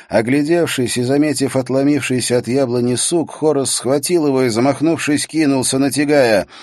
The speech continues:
«Я вам сейчас покажу, тебе и твои проклятые клячи!» — неистово завопил он, бешено размахивая палкой. Пони ловко ушел в бок от греха подальше,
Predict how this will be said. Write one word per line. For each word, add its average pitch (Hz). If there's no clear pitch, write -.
«Я 160
вам 202
сейчас 196
покажу, 196
тебе 175
и 143
твои 165
проклятые 165
клячи!» — 170
неистово 98
завопил 98
он, 127
бешено 98
размахивая 90
палкой. 73
Пони 98
ловко 92
ушел 87
в 78
бок 131
от 76
греха 82
подальше, 87